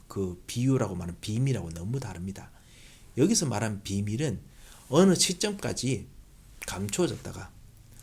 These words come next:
시간이 되면은 모든 사람이 알게 됩니다. 이 비밀을 가지고 있는 사람들이 모든 사람이 알려주기 위해서 기다렸던 겁니다. 시간표 따라서 기다려진 겁니다.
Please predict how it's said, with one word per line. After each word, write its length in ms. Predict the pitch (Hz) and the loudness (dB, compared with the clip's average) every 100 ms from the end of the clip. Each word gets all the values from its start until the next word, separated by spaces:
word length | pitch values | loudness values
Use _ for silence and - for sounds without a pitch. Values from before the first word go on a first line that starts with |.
| - | -8
시간이 540 | - - 180 196 214 131 | 2 6 6 6 4 2
되면은 460 | 95 98 143 95 - - - | 0 0 -2 -4 -8 -18 -12
모든 640 | 101 139 185 214 226 240 247 | 0 10 12 12 10 2 0
사람이 420 | - 135 123 107 | 2 2 0 -2
알게 320 | - 104 123 | -4 -2 -2
됩니다. 260 | 101 87 90 | -2 -6 -4
이 140 | 143 156 | -2 -2
비밀을 540 | - 135 185 170 131 | 0 4 6 6 4
가지고 360 | - 110 139 127 | 0 -4 0 0
있는 120 | 98 | -2
사람들이 680 | - 95 92 95 165 143 - - - | -4 -6 -6 -4 -4 -4 -6 -18 -10
모든 380 | 107 117 165 202 | 0 6 6 6
사람이 280 | 160 110 104 | 2 -2 -2
알려주기 480 | 151 190 170 123 90 | 2 4 4 2 -4
위해서 220 | 90 - - | -4 -6 -4
기다렸던 500 | 117 135 170 - - | 0 0 0 -4 -10
겁니다. 220 | - - | -12 -2
시간표 560 | - 170 214 269 233 - | 2 4 4 4 0 0
따라서 400 | 135 107 139 - - - | 0 -2 -4 -8 -14 -8
기다려진 500 | - 117 123 101 87 | 0 2 2 0 -6
겁니다. 380 | - - - | -8 -12 -14